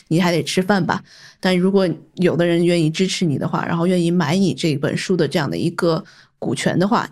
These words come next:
他就可以通过 Mirror 这样的平台来做这个事情。但你后面这个书出版了之后，然后你可以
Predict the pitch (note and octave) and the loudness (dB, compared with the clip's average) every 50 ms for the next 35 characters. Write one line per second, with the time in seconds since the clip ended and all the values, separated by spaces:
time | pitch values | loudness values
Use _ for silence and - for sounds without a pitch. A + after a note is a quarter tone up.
0 | - - - - - F3 - F3 D#3+ - - - _ - - F#3 F3+ A3 G#3 F3+ | -8 -10 -8 -6 -6 -4 -2 -2 -4 -4 -6 -12 _ -6 -2 0 2 2 2 0
1 | - E3+ D3 C#3 D3 C#3+ D#3+ D#3+ D#3+ C3+ C#3 - E3 D3+ G2+ - - - - E3 | 0 0 0 2 2 2 2 2 2 0 -2 -2 -4 -4 -4 -4 -6 -4 -2 -4
2 | F3+ F3 F3+ D#3+ C#3+ G2+ D#3+ - - B3+ F#3+ - B2 - - - - D3+ - - | -2 -2 -4 -4 -4 -4 -4 -2 -2 -2 -2 -2 -4 -6 -8 -8 -10 -10 -8 -6
3 | - A2+ G3+ - - - - - - _ - F#3 F3 D3+ - - G3 E3+ D3+ C3+ | -6 -6 -8 -8 -12 -20 -20 -20 -12 _ -2 0 0 0 0 0 0 0 0 -2
4 | - - - D3 D3+ D#3+ - E3 D#3+ - F3 E3 D3 A2+ G#2 - D3 D3+ D3+ D#3+ | -4 -4 -4 -4 -2 -2 -2 -2 -2 -2 -2 -2 -2 -2 -4 -4 -4 -4 -4 -4
5 | - F3+ C3 - G#2+ C#3+ D#3+ E3+ C3 G2+ F2+ - - - E3+ D3 D3+ D3 B2+ G#2 | -2 -2 -4 -2 -4 -4 -4 -4 -4 -6 -8 -10 -8 -4 -2 -2 -2 -2 -4 -6
6 | - | -8